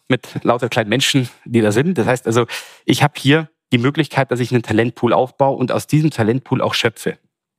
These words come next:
Und auch das vergleiche ich wieder mit dem Bereich Verkauf. Weil Verkauf bedeutet für mich, dass ich achtzig Prozent meiner Sales-Aktivitäten aus dem Follow-up generiere.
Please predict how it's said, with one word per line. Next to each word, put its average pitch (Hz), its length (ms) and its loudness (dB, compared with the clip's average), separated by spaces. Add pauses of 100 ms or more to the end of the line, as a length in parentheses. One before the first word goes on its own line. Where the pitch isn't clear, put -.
(440)
Und 139 180 4
auch 120 140 -2
das - 220 -8
vergleiche 104 340 -4
ich - 100 -6
wieder 113 120 2
mit 110 160 -4
dem 107 120 0
Bereich 107 300 -2
Verkauf. - 480 -4 (880)
Weil 139 200 2 (120)
Verkauf - 400 0
bedeutet 175 400 0
für - 140 0
mich, 196 180 2
dass 131 140 -2
ich - 180 -10
achtzig - 460 -2
Prozent - 460 0
meiner 117 200 2
Sales-Aktivitäten 131 1120 0
aus 147 240 0
dem 151 120 4
Follow-up 147 540 0
generiere. 98 400 -2